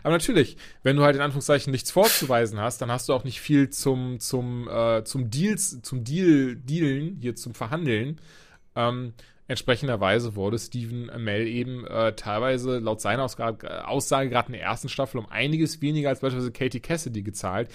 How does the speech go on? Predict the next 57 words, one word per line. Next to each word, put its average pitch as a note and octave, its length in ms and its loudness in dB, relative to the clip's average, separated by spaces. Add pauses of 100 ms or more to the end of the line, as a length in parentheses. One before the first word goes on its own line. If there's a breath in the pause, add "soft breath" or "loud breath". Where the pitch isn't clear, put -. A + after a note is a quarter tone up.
(220 loud breath)
die A#2+ 80 0
aber A#2+ 140 4
eben B2+ 160 -2
zum B2 140 -8
Beispiel A#2 260 -2
schon B2 260 -2
in B2 380 -8
Serien A#2+ 420 -2
wie A2+ 40 -6
Supernatural C3+ 520 -4
zu - 120 -8
sehen F2+ 280 -6
war. F2 140 -6
Oder G2 140 -4
auch, G#2 80 -4
ich - 60 -14
glaube, A2 220 0
wie G#2+ 60 -2
hieß C3+ 180 -4
es, - 240 -6
äh, A2 520 0 (1400 soft breath)
was, C#3+ 220 -2
Golden F3+ 320 2
Girls F3+ 340 -2
oder D#3+ 140 0
so? D3 140 -2
Ich - 120 -6
we-, - 100 -10
nee, B2 160 -2
nicht A#2 160 -8
Golden A2+ 180 0
Girls, G#2 140 -6
das G2+ 100 -10
ist A2 40 -10
eine A2+ 60 -8
ganz G#2+ 160 -8
alte G2+ 180 -6
Serie. G2 280 -6
Wie G2+ 80 -10
heißt D#3 220 -2
das? E3 140 -6
Ich, D3+ 200 -10
ich E3+ 140 -8
kenn F#3+ 160 0
mich A#3 100 -4
da G#3 100 4
nicht F#3+ 140 0
so D#3+ 100 0
aus D#3 440 2
mit A#2+ 140 -6
diesen, C3 280 -2
mit A#2 80 -10
diesen A#2 240 -4
Mädchenserien. G#2+ 800 0
Man A#2+ 140 -2
verzeih A#2 400 0
mir. G2 280 -6